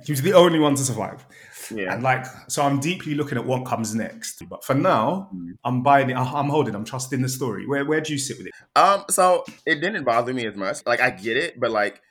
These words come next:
Speaker 2: it didn't really affect me in that way.
Speaker 1: Mm-hmm, mm-hmm.
Speaker 2: I mean, it did kind of suck that, like, you know, Jubilee and Prodigy and Frenzy, like, people you would never really see on an X-Men team. Like, Daz-, well, Dazzler's been on X-Men teams, but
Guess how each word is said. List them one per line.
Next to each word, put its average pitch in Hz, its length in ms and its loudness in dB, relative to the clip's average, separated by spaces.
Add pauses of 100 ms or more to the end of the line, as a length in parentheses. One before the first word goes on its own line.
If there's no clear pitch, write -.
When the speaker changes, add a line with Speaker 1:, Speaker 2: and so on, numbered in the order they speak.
(180)
Speaker 2:
it 151 60 0
didn't 208 160 -6
really 170 180 -2
affect 123 340 -4
me 165 140 -12
in 170 80 -14
that 175 180 -10
way. 196 240 -6 (420)
Speaker 1:
Mm-hmm, 139 440 0
mm-hmm. 143 240 0 (260)
Speaker 2:
I 135 40 -6
mean, 135 120 0
it 135 80 -2
did 160 220 0
kind 131 160 -4
of 104 80 -6
suck 113 340 0
that, 95 140 -4
like, 92 340 -6 (260)
you 101 80 -10
know, 85 140 -10
Jubilee 107 640 -10
and 80 240 -16
Prodigy 98 480 -6
and 85 100 -14
Frenzy, 101 200 -8
like, 90 160 -10
people 131 220 -10
you 107 120 -12
would 98 120 -8
never 98 200 -2
really 95 240 -12
see 98 240 -10
on 85 140 -10
an 78 100 -10
X-Men 90 380 -10
team. 73 320 -16
Like, 71 220 -16
Daz-, 92 320 -4 (120)
well, 87 220 -8
Dazzler's 98 400 -8
been 64 120 -18
on 64 120 -14
X-Men 67 260 -18
teams, 67 240 -16
but - 220 -12